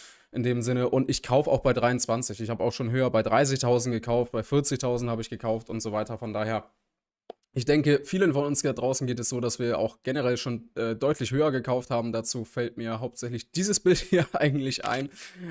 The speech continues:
Es ist einfach jedes Mal das Gleiche bei jedem Crash und, äh, da sagen die Leute, „Nee, ich warte noch, ich warte noch.“ Und klar, kann da jetzt erstmal noch eine Korrektur,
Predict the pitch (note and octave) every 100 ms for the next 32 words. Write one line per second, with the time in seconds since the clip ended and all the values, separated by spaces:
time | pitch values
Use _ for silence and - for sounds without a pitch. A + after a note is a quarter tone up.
0 | D#3 C#3+ C3+ D#3+ C#3 B2+ B2 A#2+ A#2+ D3+
1 | D3+ C#3 B2 B2+ - A2 C3 B2 A2+ A2
2 | A#2 A#2 G#2+ A#2 - A2 A2 A2 G2+ -
3 | G#2+ G#2+ G#2+ A2 A2 G#2+ G#2 A#2+ A2 G#2+
4 | A2 A2+ A2+ G#2 G2+ A2 B2+ - G#2+ G#2+
5 | G#2 - _ _ _ _ B2+ B2 B2+ -
6 | _ - C3+ C#3+ B2+ B2 A#2+ B2 A#2+ A#2
7 | B2 A2 G#2+ D3 D#3